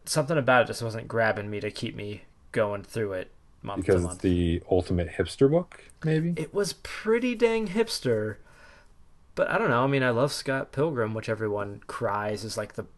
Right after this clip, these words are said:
Speaker 1: the hipster Bible of comics.
Speaker 2: I mean, I feel like, and I, I think by the nature of being a hipster, you're a little self-aware of the fact that you're a
Speaker 1: You,
Speaker 2: hipster.
Speaker 1: wait, wait, wait, wait. You think I'm a hipster?
Speaker 2: No.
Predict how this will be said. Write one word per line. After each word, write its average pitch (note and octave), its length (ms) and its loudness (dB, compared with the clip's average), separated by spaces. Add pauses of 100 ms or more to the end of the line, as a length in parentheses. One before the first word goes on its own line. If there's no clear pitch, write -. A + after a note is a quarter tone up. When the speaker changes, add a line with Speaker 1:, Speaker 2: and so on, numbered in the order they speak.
Speaker 1:
the G2+ 300 -4 (160)
hipster A2 440 -4
Bible G2 420 -2
of F#2+ 140 -8
comics. G2 600 -8 (340)
Speaker 2:
I A#2 80 4
mean, G#2 200 6 (100)
I A2 160 4
feel A#2+ 220 4
like, F#2+ 460 4 (220)
and G2 280 2 (140)
I, G#2+ 100 -8 (160)
I A2+ 80 4
think C3+ 300 2 (480)
by G2+ 120 4
the F#2+ 80 2
nature F2+ 380 0
of D#2+ 80 -2
being E2+ 220 0
a E2 60 -2
hipster, F#2+ 600 0 (100)
you're F2 140 2
a D2+ 60 0
little D#2+ 320 0
self-aware A#2+ 880 4
of A#2+ 140 6
the B2 80 4
fact B2 340 2
that - 120 -8
you're B2+ 160 4
a A#2+ 60 2
Speaker 1:
You, - 0 -
Speaker 2:
hipster. B2+ 280 0
Speaker 1:
wait, C3+ 180 8
wait, A#2 180 6
wait, A2 160 4
wait. G#2+ 160 0
You G#2 60 -4
think C#3+ 220 -2
I'm B2 120 0
a G2+ 60 -4
hipster? D#3+ 460 -4 (1120)
Speaker 2:
No. G#2+ 320 -2